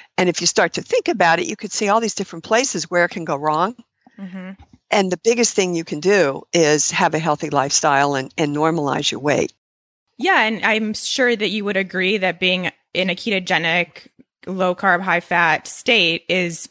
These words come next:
Speaker 2: even more beneficial and helpful for getting that liver nice and supported.
Speaker 1: Well, absolutely. You know, there's so many benefits. Ketones have had such a,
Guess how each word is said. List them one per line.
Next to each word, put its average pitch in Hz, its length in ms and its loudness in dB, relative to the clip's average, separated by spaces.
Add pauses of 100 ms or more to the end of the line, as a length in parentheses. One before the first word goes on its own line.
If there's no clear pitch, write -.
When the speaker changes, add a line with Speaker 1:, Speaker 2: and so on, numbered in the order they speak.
Speaker 2:
even 196 260 -2
more 226 440 2
beneficial 175 600 -2
and 160 80 -4
helpful 160 640 -2 (260)
for 185 340 0
getting 180 300 0
that 151 180 2
liver 160 640 2 (480)
nice 160 220 -2
and 165 100 -4
supported. 156 560 -4 (640)
Speaker 1:
Well, 233 180 4
absolutely. 214 800 0 (300)
You 247 100 0
know, 233 100 4
there's 208 180 4
so 294 200 2
many 277 180 2
benefits. 196 500 -2
Ketones 269 480 -2
have 175 160 -2
had 175 440 2
such - 280 -4
a, 165 200 -4